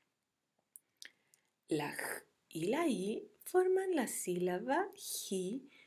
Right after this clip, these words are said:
como en la palabra jirafa. La J y la O forman la sílaba jo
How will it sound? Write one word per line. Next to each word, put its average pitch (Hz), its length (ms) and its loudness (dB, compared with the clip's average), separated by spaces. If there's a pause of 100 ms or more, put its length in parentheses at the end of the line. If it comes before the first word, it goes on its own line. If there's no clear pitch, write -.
(240)
como 196 320 0
en 277 120 2
la 180 140 -2
palabra 247 720 -2 (280)
jirafa. 220 1000 -4 (2000)
La 151 240 -4
J - 100 -14 (480)
y 175 180 -10
la 285 220 4
O 220 320 0 (380)
forman 359 520 4
la 254 100 4
sílaba 208 840 -2
jo 190 580 0